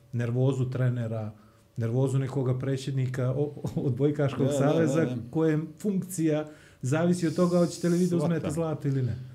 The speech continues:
Speaker 2: Shvatam. Mi smo imali sreću da je, na primjer, predsjednik bio već neko čovjek koji je prošao to.
Speaker 1: Ostvarno,
Speaker 2: I uzeo
Speaker 1: da.
Speaker 2: medalju i, ovaj, o Aleksandru Boričiću neću trošiti suviše riječi, jer mjesto koje on pokriva sad najbolje govori gdje je on.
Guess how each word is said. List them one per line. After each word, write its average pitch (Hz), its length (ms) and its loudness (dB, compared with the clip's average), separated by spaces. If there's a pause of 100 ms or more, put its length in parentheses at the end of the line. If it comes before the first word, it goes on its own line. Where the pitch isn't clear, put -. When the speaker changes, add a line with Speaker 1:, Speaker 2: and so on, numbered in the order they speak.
(160)
Speaker 2:
Shvatam. 107 460 -12
Mi 123 100 -6
smo 123 120 -12
imali 131 240 -6
sreću 131 360 -8
da 107 120 -4
je, 107 240 -4 (640)
na 101 140 -8
primjer, 110 340 -6
predsjednik 117 580 -6
bio 120 220 -2
već 117 200 -4
neko 127 240 -10
čovjek 123 300 -8
koji 120 140 -6
je 117 100 -4
prošao - 480 -2
to. - 180 -18 (100)
Speaker 1:
Ostvarno, 127 320 2
Speaker 2:
I 143 60 8
uzeo 120 200 4
Speaker 1:
da. 101 80 4
Speaker 2:
medalju 113 640 0
i, 107 180 -4 (760)
ovaj, 104 400 -4
o 104 80 0
Aleksandru 104 540 -4
Boričiću 104 500 -6
neću 104 240 -6
trošiti - 460 -12
suviše 101 480 -8
riječi, 101 400 -8
jer 95 220 -8 (760)
mjesto 107 360 -8
koje 104 220 -8
on 101 120 -4
pokriva 98 500 -8
sad 107 260 -8 (300)
najbolje 98 380 -4
govori 98 300 0
gdje 92 180 0
je 92 60 2
on. 85 120 -6